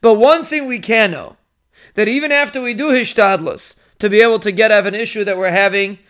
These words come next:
we have to remember that the main reason for the issue is some sort of area that we have to be mechazik.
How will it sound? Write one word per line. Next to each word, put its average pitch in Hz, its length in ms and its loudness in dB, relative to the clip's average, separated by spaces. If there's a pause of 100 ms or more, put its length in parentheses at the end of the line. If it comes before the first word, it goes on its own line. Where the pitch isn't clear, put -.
(120)
we 208 120 -2
have 202 240 4
to 190 80 -6
remember 214 520 0
that 202 160 -2
the 202 120 -2
main 240 440 0
reason 240 440 -2
for 208 120 -6
the 208 180 -2
issue 208 440 4 (240)
is 220 240 -6
some 277 380 -2
sort 262 520 -2
of 226 120 0
area 180 640 2 (220)
that 185 120 -2
we 185 80 4
have 175 180 2
to - 80 -10
be 160 120 -2
mechazik. - 500 -10